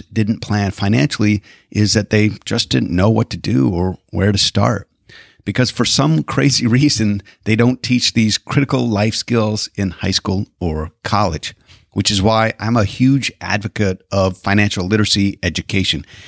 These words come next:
and a big reason why I started a blog and now a podcast to provide this information from my perspective. Below are just a few examples of some mistakes my own family made. But first, I need to say that how much wealth a person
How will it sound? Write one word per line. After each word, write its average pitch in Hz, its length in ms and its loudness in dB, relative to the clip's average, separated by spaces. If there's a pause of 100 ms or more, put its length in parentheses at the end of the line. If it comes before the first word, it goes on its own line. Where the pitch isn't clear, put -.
(100)
and 104 100 0
a 107 60 2
big 156 200 0
reason 123 340 4
why 110 360 2
I 104 120 -2
started 104 400 0
a - 20 2
blog 95 540 2
and 98 160 -4
now 92 180 -2
a 98 60 -2
podcast 95 640 0 (320)
to - 80 -12
provide 98 360 2
this 110 180 -2
information 87 560 0
from 95 260 0
my 76 220 -2
perspective. - 640 -6 (720)
Below 147 340 4
are 123 80 2
just 120 320 -2
a 107 80 0
few 107 400 2
examples 92 920 0 (100)
of 92 360 2
some 87 400 0
mistakes 117 560 -2
my 107 180 2
own 101 180 4
family 98 360 2
made. 78 440 -6
But 113 160 -2
first, 147 580 -2 (520)
I 127 80 0
need 165 220 2
to 127 40 2
say 110 360 2
that 95 240 -2
how 127 160 0
much - 360 0
wealth 101 440 0
a 104 80 -6
person - 440 -2